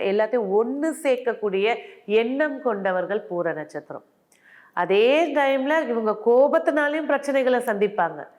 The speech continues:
So, இந்த பூர நட்சத்திரம் எடுக்கும்போது ஒண்ணாம் பாதத்துல ஒருத்தர் பிறந்திருக்காங்க அப்படின்னாக்கா, மிகப்பெரிய கண்டிப்பாளர்கள். இவங்களா குடும்ப தலைவரா இருந்துட்டாங்கன்னு வச்சுக்கோங்களேன், இவங்க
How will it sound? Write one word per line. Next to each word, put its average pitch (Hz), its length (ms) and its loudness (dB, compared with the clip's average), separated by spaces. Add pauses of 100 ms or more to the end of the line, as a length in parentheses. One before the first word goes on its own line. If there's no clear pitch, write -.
(340)
So, 311 160 0
இந்த 285 100 0
பூர 381 380 0
நட்சத்திரம் 294 460 0
எடுக்கும்போது 254 360 0 (140)
ஒண்ணாம் 269 400 -2
பாதத்துல 220 460 2
ஒருத்தர் 196 300 -4
பிறந்திருக்காங்க 190 760 -4 (100)
அப்படின்னாக்கா, 175 880 -4 (520)
மிகப்பெரிய 226 1080 -4
கண்டிப்பாளர்கள். 214 1000 -2 (460)
இவங்களா 240 480 0
குடும்ப 277 280 0
தலைவரா 254 460 0
இருந்துட்டாங்கன்னு 220 600 -2
வச்சுக்கோங்களேன், 196 580 -4
இவங்க 185 220 -4